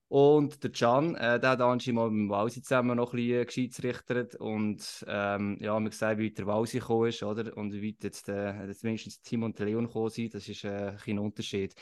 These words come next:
Vielleicht werden die Schiedsrichter auch vielleicht nicht ganz so gut im Hockey sein, logischerweise, oder?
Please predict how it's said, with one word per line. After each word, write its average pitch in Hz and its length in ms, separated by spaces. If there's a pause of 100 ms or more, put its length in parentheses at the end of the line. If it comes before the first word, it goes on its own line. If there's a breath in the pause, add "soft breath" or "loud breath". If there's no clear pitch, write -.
(240 soft breath)
Vielleicht - 600
werden 110 280
die 110 120
Schiedsrichter 107 600
auch - 20
vielleicht 104 180
nicht 104 160
ganz 107 280
so 95 100
gut 98 240
im 92 140
Hockey 92 300
sein, 95 160
logischerweise, 95 640
oder? - 160